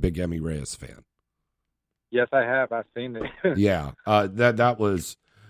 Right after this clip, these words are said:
Speaker 1: really, really good. And that was back when she had her small boobs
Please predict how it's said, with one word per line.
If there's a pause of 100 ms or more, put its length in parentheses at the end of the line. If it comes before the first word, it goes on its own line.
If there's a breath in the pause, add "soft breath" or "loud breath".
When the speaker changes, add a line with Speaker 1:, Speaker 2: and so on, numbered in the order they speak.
(140)
Speaker 1:
really,
really
good. (140)
And
that
was
back
when
she
had
her
small
boobs